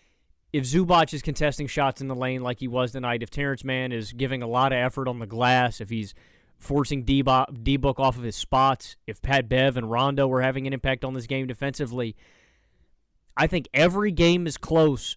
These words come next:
and I think when the Clippers, yes, they're formulaic, when they can create late shots, when they have a, if their shooters are going,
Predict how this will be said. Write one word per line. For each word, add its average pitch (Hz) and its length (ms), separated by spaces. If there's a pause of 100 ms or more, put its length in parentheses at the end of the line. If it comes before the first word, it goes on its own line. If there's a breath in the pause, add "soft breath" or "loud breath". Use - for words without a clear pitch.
and 143 140
I 135 80
think 147 220
when 151 100
the 139 80
Clippers, 151 500
yes, 151 220
they're 147 100
formulaic, 135 640
when 123 120
they 123 100
can 120 120
create 139 400
late 139 240
shots, 135 520
when 123 160
they 123 80
have 117 100
a, 117 120 (100)
if 139 120
their 120 140
shooters 160 500
are 135 60
going, 127 480